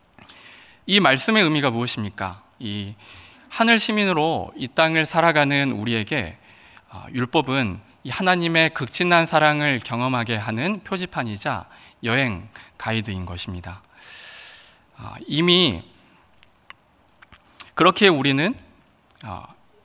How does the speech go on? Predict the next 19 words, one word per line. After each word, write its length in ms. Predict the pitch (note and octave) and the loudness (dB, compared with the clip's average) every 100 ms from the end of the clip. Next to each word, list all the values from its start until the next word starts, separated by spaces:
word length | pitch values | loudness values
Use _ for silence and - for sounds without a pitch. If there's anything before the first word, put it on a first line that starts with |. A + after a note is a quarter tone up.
| _ - - | _ -20 -14
율법의 600 | - C#3 C#3 E3 E3 D#3 C#3+ | -4 -4 2 4 6 4 4
이 40 | G#2+ | 2
완전함을 920 | G#2 A#2+ C3+ D#3+ D3 B2 D#3 A2+ G2 | 2 2 2 2 2 0 0 -2 -4
찬양할 460 | - - G3+ E3 | -8 -4 -2 -2
수 180 | B2 - | -4 -6
있는 360 | G#2 G2 C#3+ B3 - _ _ | -6 -4 -4 -4 -8 _ _
이유와 640 | A2+ A2+ B2 G2+ A2+ F2+ - _ | -8 -6 -4 -4 -6 -8 -14 _
근거가 800 | - B2+ B2+ A2+ F#2+ G#2 F2+ G#2 _ | -10 -6 -6 -6 -6 -6 -10 -16 _
될 120 | - A2 | -10 -8
수 140 | - | -6
있는 180 | G2+ A2 | -6 -6
것입니다. 520 | F#2 - F2+ F2 E2+ - - - - - - | -6 -10 -10 -12 -16 -20 -20 -20 -20 -18 -2
이미 240 | F3 G#3 | 4 4
구원을 400 | G3+ E3 F#3 F#3 | 4 4 6 4
베푸시고 580 | C3 - A#2+ - - F2 G#2 _ _ | 2 -2 -2 -2 -4 -12 -14 _ _
율법을 400 | B2+ B2 E3 D#3 | -6 0 2 2
통해 300 | - D3 E3+ | 0 0 0
생명의 480 | E3+ G#3 A3 G#3 F#3+ | 2 2 6 6 4
길로 360 | C#3 G#2+ F#2+ | 2 0 -2